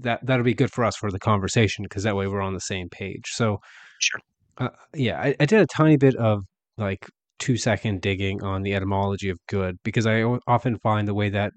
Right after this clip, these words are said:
Speaker 1: the word arose in language naturally captures what people were looking at, right? And when, when I say looking at, it means they were trying to capture something that was fundamentally real and describe it with an idea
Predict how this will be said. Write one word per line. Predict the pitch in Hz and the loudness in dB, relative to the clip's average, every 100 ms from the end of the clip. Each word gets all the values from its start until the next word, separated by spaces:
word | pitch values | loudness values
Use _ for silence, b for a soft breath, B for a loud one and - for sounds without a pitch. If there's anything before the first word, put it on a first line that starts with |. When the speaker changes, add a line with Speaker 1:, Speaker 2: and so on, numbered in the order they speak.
| 127 | -8
Speaker 1:
the | 107 95 92 95 b b b | -8 -6 -8 -12 b b b
word | 113 117 113 | -2 2 2
arose | 95 104 104 110 110 95 | 0 -2 2 4 4 2
in | 101 95 | -2 -2
language | 98 101 98 120 - | -2 -2 -2 -2 -2
naturally | 110 98 101 98 - 101 95 92 90 b b _ _ | -2 0 0 0 -4 -4 -2 -4 -8 b b _ _
captures | - 120 - - 107 98 107 | 0 0 0 -4 -2 -2 -4
what | 101 - | -8 -6
people | 110 - 98 | -6 -4 -4
were | 98 95 90 | -2 -2 -2
looking | 95 101 - 95 92 | -2 -2 -2 -6 -4
at, | 87 80 _ _ | -6 -8 _ _
right? | 104 104 104 | 0 0 0
And | 110 | 0
when, | 107 107 | 0 0
when | 113 | -2
I | 107 | -2
say | 120 | 0
looking | 107 117 - 104 | 0 0 0 -2
at, | 98 | -2
it | 98 | -4
means | 107 107 | -4 -2
they | 110 | -2
were | 101 | 0
trying | - 113 101 | 0 -2 -2
to | |
capture | - 104 - | -4 -4 -4
something | 104 117 90 | -6 -4 -4
that | 107 - | -6 -8
was | - | -6
fundamentally | 117 104 101 101 107 95 | -2 0 0 -2 -4 -6
real | 87 104 107 139 B B B _ 123 | -4 0 0 0 B B B _ 0
and | 113 | 2
describe | 104 - 117 104 107 | 2 0 4 4 4
it | |
with | 101 - | -2 -4
an | 104 | -4
idea | 95 90 113 101 92 | -2 0 2 2 0